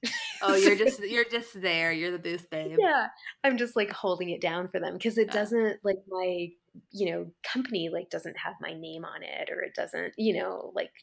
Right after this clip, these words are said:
Speaker 1: nothing like that. So I was kinda curious about that, but that didn't actually happen at all.
Speaker 2: Didn't
Speaker 1: Um,
Speaker 2: one guy just say, "Oh, of course you brought a pink guitar"?
Speaker 1: Yeah, that was <laughs> one.
Speaker 2: Like, "Oh, don't know. I don't know what that means."
Speaker 1: But I, but I specifically,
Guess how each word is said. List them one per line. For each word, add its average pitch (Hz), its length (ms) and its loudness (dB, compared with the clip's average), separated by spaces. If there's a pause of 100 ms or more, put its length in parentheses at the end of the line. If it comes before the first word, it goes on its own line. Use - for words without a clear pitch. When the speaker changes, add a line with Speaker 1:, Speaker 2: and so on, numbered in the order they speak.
Speaker 1:
nothing 170 380 -6
like - 200 -10
that. - 200 -4
So 226 120 2
I 208 80 8
was 220 160 2
kinda 285 220 -4
curious 180 480 -4
about 175 260 -10
that, - 240 -4
but - 220 -8
that 165 260 -6
didn't 151 320 -20
actually - 300 -18
happen - 340 -18
at - 100 -18
all. - 360 -16 (840)
Speaker 2:
Didn't 269 220 0
Speaker 1:
Um, - 0 -
Speaker 2:
one 277 160 -2
guy 240 160 2
just 220 180 -2
say, 214 260 0
"Oh, 320 140 -2
of 247 140 -6
course 320 260 -2
you 233 80 -8
brought 170 220 -4
a - 20 -8
pink - 280 -8
guitar"? 156 580 -4 (380)
Speaker 1:
Yeah, 285 280 -2
that 196 180 0
was 220 200 0
<laughs> - 0 -
one. 277 140 8 (440)
Speaker 2:
Like, - 260 -12
"Oh, 269 460 0 (100)
don't 247 200 -2
know. 233 300 -2 (600)
I 233 80 -14
don't 262 180 -10
know 262 120 -6
what 254 140 -2
that 247 160 -2
means." 185 460 -6 (1120)
Speaker 1:
But 170 100 4
I, 330 340 4
but 320 100 2
I 330 100 4
specifically, 349 680 -2